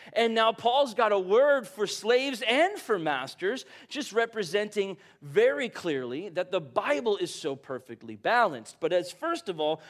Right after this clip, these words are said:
we address the bondservants. Now, thankfully, in our society today, slavery has, in fact, been abolished. We praise the Lord for that. Because slavery, at its core, at its heart, is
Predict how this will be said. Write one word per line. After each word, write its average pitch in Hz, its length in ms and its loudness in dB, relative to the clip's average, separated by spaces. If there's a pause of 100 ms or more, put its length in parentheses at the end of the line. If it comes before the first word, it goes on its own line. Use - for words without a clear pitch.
we 208 160 -4
address 196 460 0
the 175 140 -6
bondservants. 165 800 -2
Now, 175 160 -2
thankfully, 220 880 -2 (160)
in 214 160 -2
our 240 300 4
society 226 880 -4
today, 202 1080 2 (200)
slavery 208 800 0
has, 208 600 2
in 240 220 -4
fact, 170 460 -2
been 165 200 -2
abolished. 214 640 0
We 160 80 -4
praise 185 320 -4
the 226 80 -4
Lord 269 320 2
for 160 140 -8
that. 104 260 -6 (880)
Because 240 320 0
slavery, 233 920 0 (200)
at 247 220 2
its - 260 -4 (140)
core, 208 540 2
at 220 220 4
its 233 180 0
heart, 247 400 0
is 226 240 -4